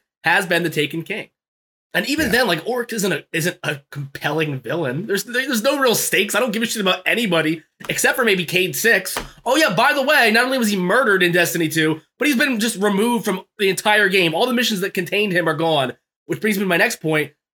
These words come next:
Speaker 1: that w-, as Destiny made room for new content, uh, i-, in Shadowkeep, they, they basically just erased everything that was before that. All the, all the raids,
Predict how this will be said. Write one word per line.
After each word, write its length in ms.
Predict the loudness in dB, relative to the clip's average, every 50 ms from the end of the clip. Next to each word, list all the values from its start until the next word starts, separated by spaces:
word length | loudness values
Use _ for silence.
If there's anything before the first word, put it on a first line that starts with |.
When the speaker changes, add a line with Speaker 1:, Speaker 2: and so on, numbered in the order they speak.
| _
Speaker 1:
that 80 | 0 0
w-, 180 | 0 0 0 0
as 160 | 0 0 0
Destiny 320 | 0 0 0 0 0 0 0
made 240 | 2 2 0 0 0
room 220 | 0 0 0 0 0
for 80 | 0
new 140 | -2 -2 -2
content, 600 | -2 0 0 2 2 2 2 2 2 2 0 -4 _ _ _ _ _ _ _ -20 -20 -14 _ -2
uh, 280 | 0 2 2 2 0 -2 -4 _ -12
i-, 100 | -12 -8 -2 0
in 180 | 0 0 0 0
Shadowkeep, 760 | 0 2 4 4 4 2 0 0 -2 -2 -2 -2 -6 -8 -6
they, 100 | -6 -4
they 140 | -2 -2 0
basically 300 | 0 0 0 0 0 0
just 180 | -2 -2 -2 -4
erased 400 | -2 0 0 0 0 0 -2 -2 -2
everything 260 | -2 0 0 0 0 0
that 60 | 0
was 120 | -2 -4
before 260 | -6 -6 -6 -4 -4
that. 140 | -4 -4 -4
All 180 | -2 0 0 2
the, 120 | 2 2 2
all 240 | 2 2 2 2
the 80 | 2 2
raids, 440 | 2 2 2 4 2 2 0 -4 -10